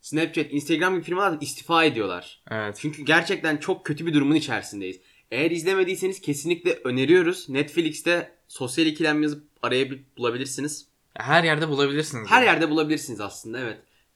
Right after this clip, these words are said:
Speaker 1: Sizin farkındalık seviyenizi gerçekten çok yükseklere taşıyacak bir belgesel olur.
Speaker 2: Bence de bu belgesel çok güzeldi. Ve, e, bu gençler adına da bence çok güzel şeyler yapmışlar. Oradaki çocuk karakteri, üç karakter o çocuğu yönetiyor vesaire.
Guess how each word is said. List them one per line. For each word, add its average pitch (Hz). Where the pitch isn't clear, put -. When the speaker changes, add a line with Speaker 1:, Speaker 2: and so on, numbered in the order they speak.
Speaker 1:
Sizin 175
farkındalık 156
seviyenizi 160
gerçekten 165
çok 160
yükseklere 151
taşıyacak 151
bir 113
belgesel 107
olur. 131
Speaker 2:
Bence 123
de 123
bu 117
belgesel 123
çok 147
güzeldi. 117
Ve, 151
e, 131
bu 139
gençler 143
adına 156
da 160
bence 143
çok 147
güzel 147
şeyler 143
yapmışlar. 131
Oradaki 120
çocuk 127
karakteri, 123
üç 160
karakter 135
o 135
çocuğu 127
yönetiyor 120
vesaire. 127